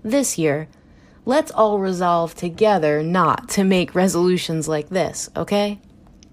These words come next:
After all, we are a group of people who routinely set ourselves up to fail by setting unrealistic expectations for ourselves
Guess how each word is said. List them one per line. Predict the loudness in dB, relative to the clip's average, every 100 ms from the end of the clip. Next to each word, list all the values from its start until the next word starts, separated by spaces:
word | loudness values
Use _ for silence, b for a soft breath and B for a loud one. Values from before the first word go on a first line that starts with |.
| -20 -20 -20 B B B B
After | 0 0 -2 -2
all, | -2 -4 -12 B B B
we | 0 2
are | 2
a | 0
group | 0 0 0
of | -6
people | -6 -6 -2 -4 -4 -8
who | -2 0
routinely | 0 -4 -2 0 2 0 0
set | 0 0
ourselves | 0 -2 -2 -2
up | -2 -4
to | -8
fail | -6 -4 -4 -8 -6
by | -4
setting | -2 0 0 0
unrealistic | 2 4 4 4 2 0 -8 -8
expectations | -10 -8 -10 -4 -2 -2 -6 -10 -10
for | -6 -4
ourselves | -4 -6 -2 0 0 -6